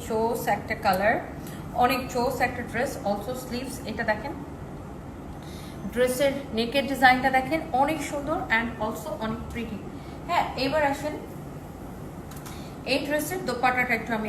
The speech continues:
আপনাদেরকে দেখাই দিই। এই হচ্ছে কামিজ, এই হচ্ছে দেখেন এটার দোপাট্টা, হ্যাঁ, এই যে দেখেন এটা হচ্ছে এটার দোপাট্টা, এটার সাথে একটা রেডি সালোয়ার থাকবে। হুম, দোপাট্টার যে ডিজাইনটা দেখেন সু-, অনেক গর্জিয়াস,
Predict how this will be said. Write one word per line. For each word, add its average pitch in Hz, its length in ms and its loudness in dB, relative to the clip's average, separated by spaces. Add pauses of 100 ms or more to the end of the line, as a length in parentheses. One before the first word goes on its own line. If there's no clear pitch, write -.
(100)
আপনাদেরকে 202 400 -2 (100)
দেখাই 180 320 -2
দিই। 262 120 -6 (340)
এই 214 140 -4
হচ্ছে 226 220 -4 (120)
কামিজ, 226 340 -2 (640)
এই 233 120 0
হচ্ছে 240 280 -4
দেখেন 226 240 -4
এটার 330 180 -2 (100)
দোপাট্টা, 185 420 -4 (100)
হ্যাঁ, 339 160 -4 (220)
এই 190 100 -4
যে 208 120 -4
দেখেন 185 200 -6 (160)
এটা 196 160 -6
হচ্ছে - 240 -8
এটার 349 180 -2 (540)
দোপাট্টা, 240 400 6 (120)
এটার 254 180 -4
সাথে 285 220 -4
একটা 277 120 0 (140)
রেডি 226 220 -2 (120)
সালোয়ার 208 440 0
থাকবে। 202 260 -4 (260)
হুম, - 180 -8 (540)
দোপাট্টার 330 480 8 (300)
যে 320 80 4 (120)
ডিজাইনটা 233 480 4 (100)
দেখেন 220 280 0 (200)
সু-, 226 220 -6 (180)
অনেক 311 260 2 (180)
গর্জিয়াস, 208 440 2